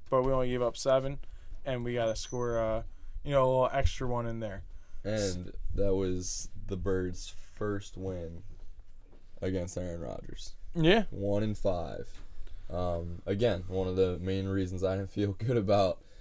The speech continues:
Speaker 2: us beating the Packers was, one, I didn't think we'd get to 'em. We got a strip sack.
Speaker 1: Yeah, that was
Speaker 2: Re-,
Speaker 1: big.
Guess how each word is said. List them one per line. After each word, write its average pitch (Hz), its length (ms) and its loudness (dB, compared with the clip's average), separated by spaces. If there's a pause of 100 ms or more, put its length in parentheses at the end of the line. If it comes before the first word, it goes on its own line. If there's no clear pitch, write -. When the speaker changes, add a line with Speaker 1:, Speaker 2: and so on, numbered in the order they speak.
(420)
Speaker 2:
us 117 340 6
beating 107 480 2
the 101 60 0
Packers 107 480 4
was, 87 200 0 (140)
one, 113 160 4
I 110 100 4
didn't 101 120 0
think 101 140 -2
we'd 95 140 0
get 98 200 4
to - 100 -4
'em. 87 280 -2 (400)
We 90 140 -4
got 98 160 4
a 95 60 0
strip 107 320 2
sack. 87 420 0 (320)
Speaker 1:
Yeah, 147 160 6
that 143 80 12
was 135 160 8
Speaker 2:
Re-, 135 220 8
Speaker 1:
big. 113 80 -4